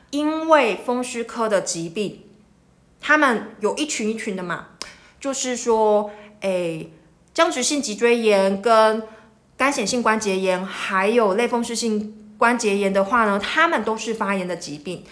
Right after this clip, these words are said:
他们发炎的原理有稍稍的不一样，但是呢，可能有共同，比如说，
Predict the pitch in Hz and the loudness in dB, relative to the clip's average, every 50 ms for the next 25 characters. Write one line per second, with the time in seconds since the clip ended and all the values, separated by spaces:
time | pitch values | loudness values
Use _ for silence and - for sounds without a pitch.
0 | - - - - - - - - 339 339 349 359 349 311 233 202 196 - 262 240 | -20 -20 -20 -20 -18 -10 -4 2 4 4 6 6 4 2 2 0 0 2 2 4
1 | 233 233 233 220 190 185 190 185 196 190 185 180 165 165 170 - - - - - | 4 4 4 4 2 0 0 0 0 0 2 2 0 -2 -4 -8 -18 -20 -12 0
2 | 196 208 202 220 240 254 226 196 180 180 170 - - - - 285 294 302 294 - | 4 4 4 4 4 0 0 0 -2 -2 -2 -2 -4 0 4 4 4 4 4 6
3 | 277 269 262 254 214 180 - - 226 180 175 170 160 170 185 165 - - - - | 6 6 6 6 2 0 0 -2 -6 -6 -6 -6 -2 0 0 0 0 -2 -6 -16
4 | - - _ _ - - 311 302 302 302 - 330 311 294 269 247 233 226 - - | -20 -20 _ _ 0 2 2 2 2 0 -6 -4 -2 0 2 2 0 0 -2 -6
5 | - 247 214 202 202 196 196 196 202 208 208 214 208 185 175 165 - - - - | -2 0 2 2 2 2 2 0 0 0 0 2 4 4 4 2 0 -6 0 4
6 | 339 311 262 233 214 - - 202 185 175 175 175 180 - - - - _ _ _ | 4 4 4 2 -4 -4 -2 -2 0 0 -2 -4 -8 -12 -18 -20 -20 _ _ _
7 | _ _ - 208 214 214 214 233 220 214 208 202 202 202 202 202 202 202 | _ _ -2 0 0 0 2 2 4 4 4 4 4 4 2 0 -2 -8